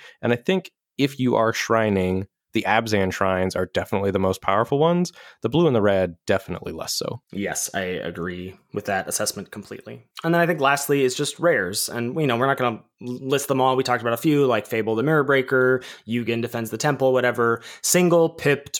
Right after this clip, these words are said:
Speaker 2: rares that are, like, gonna be good, certainly on curve, but are just good at any point in the game.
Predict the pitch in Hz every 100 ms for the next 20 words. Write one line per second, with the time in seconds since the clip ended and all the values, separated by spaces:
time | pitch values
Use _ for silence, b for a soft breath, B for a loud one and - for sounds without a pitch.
0 | - 117 127 135 139 143 135 - 117 113
1 | 110 107 110 110 98 - - 120 120 120
2 | 120 117 113 135 117 113 - 120 127 131
3 | 202 208 185 127 104 120 135 - 127 120
4 | 117 101 107 117 131 - 135 127 123 123
5 | 135 151 165